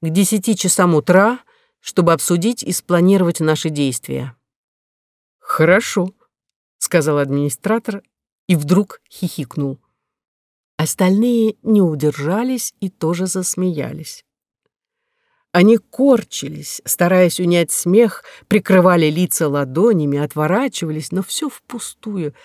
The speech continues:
Смех был сильнее.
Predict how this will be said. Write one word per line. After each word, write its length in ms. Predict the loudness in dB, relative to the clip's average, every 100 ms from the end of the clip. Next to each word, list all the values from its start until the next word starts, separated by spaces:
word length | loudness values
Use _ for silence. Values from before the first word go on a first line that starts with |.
| _ _ _
Смех 880 | -8 -6 0 4 6 6 4 -2 -20 -16
был 520 | -4 2 4 2 -2 _
сильнее. 960 | -8 -2 0 2 2 4 2 0 -8